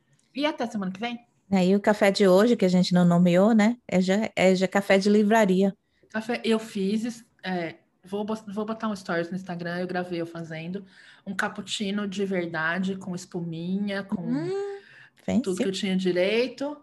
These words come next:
Speaker 1: porque eu acho que toda vez que eu ia no cinema ou numa livraria, a gente senta pra tomar um cappuccino. Eu
Speaker 2: Isso.
Speaker 1: pensei nisso. <laughs>
Speaker 2: Pois é isso. Então, é, hoje aqui foi o café de livraria, né?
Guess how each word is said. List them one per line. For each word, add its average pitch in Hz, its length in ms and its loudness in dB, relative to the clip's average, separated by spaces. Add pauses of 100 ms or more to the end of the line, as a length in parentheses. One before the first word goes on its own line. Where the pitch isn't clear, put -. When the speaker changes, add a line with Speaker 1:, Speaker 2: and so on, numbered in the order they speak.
(120)
Speaker 1:
porque 214 480 -4
eu 208 80 -6
acho 202 200 -6
que - 40 -20
toda 285 180 -2
vez 254 160 -4
que - 140 -8
eu 196 80 0
ia 190 140 0
no 202 100 -8
cinema 190 680 -6
ou 190 200 0
numa 185 240 -2
livraria, 180 760 -4 (420)
a 190 120 -2
gente 190 180 -6
senta 214 260 -8
pra - 120 -12
tomar 208 160 -10
um 190 40 -8
cappuccino. 175 600 -10 (400)
Eu 170 80 -2
Speaker 2:
Isso. 156 220 -2
Speaker 1:
pensei 214 420 -2
nisso. 175 400 -2 (320)
<laughs> - 380 -12
Speaker 2:
Pois 202 180 4
é 262 140 8
isso. 180 340 4
Então, 208 200 2
é, 220 220 6
hoje 220 200 6
aqui 214 300 0
foi 220 100 4
o 214 80 2
café 226 300 2
de 208 120 2
livraria, 202 680 6
né? 180 240 4